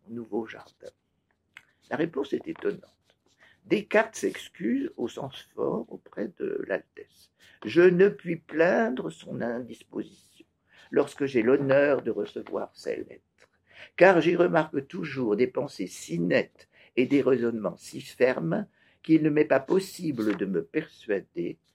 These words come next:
qu'un esprit capable de les concevoir soit logé dans un corps faible et malade. » Fermez les guillemets.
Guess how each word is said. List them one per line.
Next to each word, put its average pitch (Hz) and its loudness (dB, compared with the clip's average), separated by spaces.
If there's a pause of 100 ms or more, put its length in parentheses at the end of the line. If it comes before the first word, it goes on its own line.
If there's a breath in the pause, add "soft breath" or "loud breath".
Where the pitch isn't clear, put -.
(200)
qu'un 151 0
esprit 180 0
capable 165 2
de 98 0
les 208 -2
concevoir 110 -4 (240 soft breath)
soit 127 2
logé 135 4
dans 98 -2
un 98 -6
corps - -4
faible 143 0 (120)
et 143 2
malade. » 92 -2 (220)
Fermez - -8
les - -12
guillemets. - -20